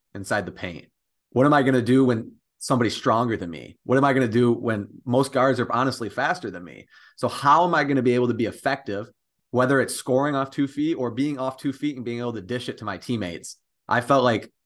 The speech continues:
now that I've started to add this more to my game, I feel like I'm a better passer 'cause I'm not getting caught in the air trying to throw a pass. In college, defenses rotate so quick.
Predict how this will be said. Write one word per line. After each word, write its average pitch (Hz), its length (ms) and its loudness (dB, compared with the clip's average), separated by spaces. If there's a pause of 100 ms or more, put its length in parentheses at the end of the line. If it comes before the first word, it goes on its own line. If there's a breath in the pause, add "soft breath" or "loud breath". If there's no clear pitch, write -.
now 117 240 2
that 131 120 4
I've 107 140 0
started 123 240 2
to 104 100 -2
add 107 220 -2
this 110 160 -6
more 110 160 -2
to 107 60 -4
my 95 140 -4
game, 110 540 -6
I 98 60 -8
feel 127 160 -2
like 117 100 -2
I'm 117 80 -6
a 104 60 -6
better 104 200 -4
passer 104 500 -6
'cause - 100 -14
I'm 110 120 -6
not 110 160 -2
getting 107 180 -6
caught 107 260 -4
in 104 60 -10
the 95 200 -10
air 110 460 -4 (480)
trying 120 140 -2
to 107 40 -6
throw 120 200 -2
a 104 40 -4
pass. 120 460 -2
In 117 140 -12
college, 131 500 -2 (380)
defenses 135 460 -4
rotate 117 560 -4
so 110 160 -8
quick. 127 540 -2